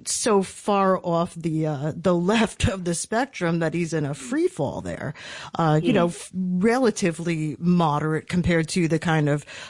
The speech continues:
Speaker 1: politics espoused by, uh, Congresswoman Alex-, uh, Ocasio-Cortez. I mean, you know, what is the,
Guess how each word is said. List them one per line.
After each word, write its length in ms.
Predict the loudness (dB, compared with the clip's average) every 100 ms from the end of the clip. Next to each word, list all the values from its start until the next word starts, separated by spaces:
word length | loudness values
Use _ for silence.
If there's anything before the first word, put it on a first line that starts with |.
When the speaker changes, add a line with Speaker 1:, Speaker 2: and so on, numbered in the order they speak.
| -8
Speaker 1:
politics 460 | 0 2 2 0 -2
espoused 560 | -4 0 2 2 0
by, 340 | 0 0 0 -2
uh, 600 | -4 -8 -8 -10 -10 -12 -6
Congresswoman 680 | -2 0 -2 -2 -2 0 -2
Alex-, 260 | -4 -4 -6
uh, 300 | -6 -4 -4
Ocasio-Cortez. 1040 | -8 -4 -2 -2 -2 -2 -2 0 0 2 0
I 60 |
mean, 120 | -2 0
you 100 | 0
know, 80 |
what 200 | 2 2
is 160 | 2 0
the, 220 | 2 0